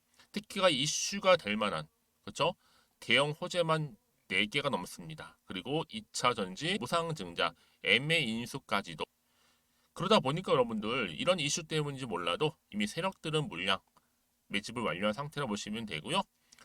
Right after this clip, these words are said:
특히 칠월 달 바닥권 급등주 발굴을 했기 때문에 이제 앞으로 곧 대시세 분출 종목이라는 겁니다. 특히 이런, 이런 종목은요, 이런 패턴을 또 가지고 있어요. 보시는 것처럼 바닥을 찍고 오른다는 거죠.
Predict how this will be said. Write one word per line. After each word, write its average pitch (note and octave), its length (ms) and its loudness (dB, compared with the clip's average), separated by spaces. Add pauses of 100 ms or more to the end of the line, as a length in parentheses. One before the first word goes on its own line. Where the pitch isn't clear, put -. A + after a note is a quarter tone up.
(140)
특히 - 360 -4
칠월 A3 420 0
달 B2 260 4
바닥권 D#3+ 720 -4
급등주 C#3+ 840 -8
발굴을 G#2+ 520 -8
했기 C#3+ 200 -14
때문에 A2+ 540 0
이제 G#2+ 160 0
앞으로 G#2 360 0
곧 F#3 240 -6 (300)
대시세 G#2+ 540 -4
분출 G#2 540 -6
종목이라는 F#2 600 -8
겁니다. D2 420 -12 (440)
특히 D#3+ 220 -6
이런, E3+ 140 6
이런 E3+ 480 2
종목은요, B2 500 -4
이런 E3 240 4
패턴을 G#3+ 420 -4
또 D#3 80 -2
가지고 G#2+ 340 -4
있어요. F#2 460 0 (160)
보시는 A#2 320 -8
것처럼 A#2 460 0 (340)
바닥을 G#3+ 560 2
찍고 F3+ 500 -6
오른다는 A#2+ 420 -2
거죠. D2+ 320 -6